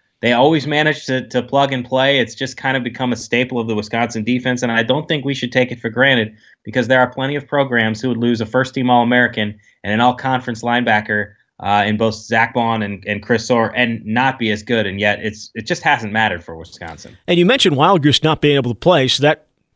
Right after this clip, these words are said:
Speaker 2: hit into their depth a little bit, but again, they have so much depth, and I thought it was probably the best example of it, probably at least last night, was when Caesar Williams had his helmet get knocked off,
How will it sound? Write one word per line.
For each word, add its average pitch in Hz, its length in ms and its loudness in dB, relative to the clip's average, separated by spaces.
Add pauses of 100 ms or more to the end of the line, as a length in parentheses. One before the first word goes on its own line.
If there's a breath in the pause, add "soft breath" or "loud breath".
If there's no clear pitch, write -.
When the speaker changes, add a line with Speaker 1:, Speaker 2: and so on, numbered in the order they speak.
(380)
Speaker 2:
hit - 300 0
into 156 180 4
their 139 80 4
depth 147 320 0
a - 20 2
little 165 240 6
bit, 131 220 4
but 135 100 0
again, 151 180 2
they 143 100 4
have 139 240 0 (640 soft breath)
so 220 200 2
much 175 220 4
depth, 139 220 2
and 143 60 4
I 160 60 2
thought 170 160 4
it 156 60 4
was 139 240 2
probably 151 720 2 (100)
the 151 140 4
best 160 260 2
example 143 500 4
of 117 140 6
it, - 280 0
probably 160 520 4 (160)
at 135 100 4
least 139 220 4
last 135 260 6
night, 175 300 2
was 139 300 4
when 135 480 4
Caesar 170 260 4
Williams 156 320 4
had 139 140 2
his 123 140 0
helmet 196 360 2
get 127 140 2
knocked 120 300 0
off, 117 380 2